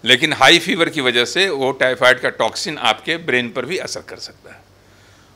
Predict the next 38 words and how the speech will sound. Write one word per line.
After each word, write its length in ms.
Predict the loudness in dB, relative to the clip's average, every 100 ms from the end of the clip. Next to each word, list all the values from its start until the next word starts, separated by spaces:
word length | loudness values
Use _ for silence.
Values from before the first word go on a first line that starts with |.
| -10
वो, 120 | -4 -4
क्योंकि 300 | -6 -4 -2
वो 100 | 2
टॉक्सिन 420 | 2 2 0 -2
है, 60 |
बैक्टीरियल 360 | 2 2 4 2
टॉक्सिन 380 | 4 0 -2 -6
है, 120 | -6
कहीं 300 | -2 0 0
भी 180 | -2 -4
वो 200 | -4 -6
किसी 300 | -8 -10 -6
भी 120 | -6
सिस्टम 340 | -6 -8 -8
को 120 | -6 -8
अफेक्ट 320 | -6 -10 -8
कर 100 | -10
सकता 300 | -12 -14 -16
है, 80 | -16 _ _ _ _ -8
इसलिए 300 | -2 2 2
इसको 220 | 0 -4
हल्के 380 | 2 2 4 0
में 100 | 2
न 60 |
लेना 260 | 2 0 -2
चाहिए। 320 | -10 -20 -20 -20 _ _ _ _ _ _ _ -20 -10
हाँ, 120 | -4
बहुत 400 | -2 -2 -2 -8 _ _ _ _ _ 0
कॉमन 320 | 2 2 4
डायग्नोसिस 580 | 6 6 0 -4 -4 -4
है, 80 | -6 -10 _ _ _ _ 0
केवल 300 | 4 4 2
हाई, 460 | 0 2 2 0 -6
जिसको 320 | -12 -6 -6
हम 120 | -4
लोग 160 | -6 -4
कहते 240 | -6 -6
हैं 320 | -6 -6 -6